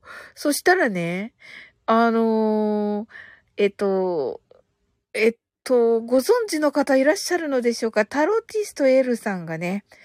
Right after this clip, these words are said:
あのー、えっと、インスタライブ始められまして、そこに入ってまして、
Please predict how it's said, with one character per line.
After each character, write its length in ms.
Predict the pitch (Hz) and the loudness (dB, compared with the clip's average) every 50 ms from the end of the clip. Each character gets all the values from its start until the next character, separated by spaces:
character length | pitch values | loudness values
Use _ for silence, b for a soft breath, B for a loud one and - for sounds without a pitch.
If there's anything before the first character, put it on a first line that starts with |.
| B B B B B B B B _ | B B B B B B B B _
あ 140 | - 208 202 | -6 -4 -4
の 1040 | 190 185 185 185 180 180 180 180 175 175 175 175 170 170 170 170 165 160 147 - - _ _ b b b b b b b b b b b b b _ _ _ _ _ _ _ _ _ _ _ _ _ _ _ _ _ _ _ _ _ _ _ _ _ _ _ _ _ _ _ _ _ _ _ _ _ _ _ _ - | -4 -4 -4 -4 -6 -6 -6 -8 -8 -8 -10 -10 -10 -12 -12 -12 -12 -14 -14 -16 -20 _ _ b b b b b b b b b b b b b _ _ _ _ _ _ _ _ _ _ _ _ _ _ _ _ _ _ _ _ _ _ _ _ _ _ _ _ _ _ _ _ _ _ _ _ _ _ _ _ -4
ー、 60 | 196 | -2
え 140 | 190 190 180 | 0 0 -2
っ 40 | |
と、 220 | - - 196 180 - - | -2 -4 -6 -6 -2 2
イ 100 | 294 302 | 4 4
ン 100 | 330 403 | 4 2
ス 120 | - - | 0 0
タ 120 | - 392 415 | 2 4 4
ラ 160 | 392 403 415 | 4 4 4
イ 60 | 403 | 4
ブ 120 | 311 262 294 | 4 2 2
始 260 | 240 277 233 220 214 | 2 0 -2 -2 -2
め 120 | 214 220 | -2 -2
ら 120 | 208 202 202 | -2 -2 -2
れ 100 | 208 202 | -2 -2
ま 140 | 202 220 | -2 -2
し 160 | 233 - - - | -4 -6 -6 -4
て、 360 | - 160 160 147 - - _ B B B B B B | -2 -2 -2 -2 -6 -10 _ B B B B B B
そ 200 | - - - 320 | 0 2 2 4
こ 120 | 311 370 381 | 4 2 0
に 120 | 427 453 | 0 0
入 240 | - - 403 370 370 | 0 2 4 4 2
っ 40 | - | 0
て 220 | _ _ - 302 | _ _ 0 2
ま 140 | 311 320 294 | 2 2 0
し 120 | - - | 0 -2
て、 460 | - 277 - - 339 202 180 180 - | -4 2 4 6 6 6 4 2 0